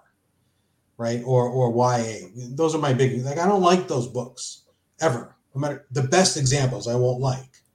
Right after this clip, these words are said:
It's not my thing. But I can say this is, this is well done, like, objectively,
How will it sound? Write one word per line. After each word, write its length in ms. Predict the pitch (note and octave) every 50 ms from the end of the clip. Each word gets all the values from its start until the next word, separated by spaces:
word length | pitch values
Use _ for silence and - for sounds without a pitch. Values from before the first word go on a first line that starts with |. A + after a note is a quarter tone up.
| _ _ _
It's 100 | - -
not 140 | D3 C#3+ C#3+
my 100 | C#3 B2+
thing. 460 | C3 - F3+ C#3+ A#2 - - - _ _ _ _ _ _ _ _ _ _ _ _
But 120 | - G#3+ C4
I 60 | C#4+
can 180 | - - A#3+ G3
say 280 | - - A3 F#3+ C#3+
this 200 | C3 C3 - -
is, 160 | B2+ - - -
this 180 | C#3+ C3 -
is 120 | B2+ A#2 -
well 180 | A#2+ G#2+ -
done, 180 | - F#2+ - - _ _ _ _ _ _ _ _ _ _ _ _ _ _ _ _ _ _ _ _ _ _ _ _ _ -
like, 140 | B2 B2
objectively, 720 | B2+ A#2+ - - B2+ - - - - - - - _ _